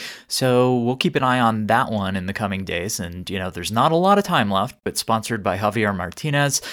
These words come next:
And I see the title is Public Peace, Health, Safety, and Welfare,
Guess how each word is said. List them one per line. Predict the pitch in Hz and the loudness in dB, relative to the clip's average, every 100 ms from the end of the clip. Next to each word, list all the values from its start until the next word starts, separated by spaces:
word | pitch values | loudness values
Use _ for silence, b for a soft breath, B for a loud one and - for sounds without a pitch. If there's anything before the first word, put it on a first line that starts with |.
| B B - | B B -2
And | 123 127 131 131 B B | 2 4 4 0 B B
I | 127 | 0
see | - | 2
the | 185 208 | 2 2
title | 190 180 180 | 4 6 6
is | 117 117 - - | 4 2 2 2
Public | 151 156 175 - | 4 6 4 0
Peace, | - 156 151 - | -4 -2 0 0
Health, | 131 127 - | 2 2 0
Safety, | - 131 123 131 | -2 0 0 0
and | 117 98 | 0 2
Welfare, | 104 123 127 131 120 117 | 4 4 4 4 4 4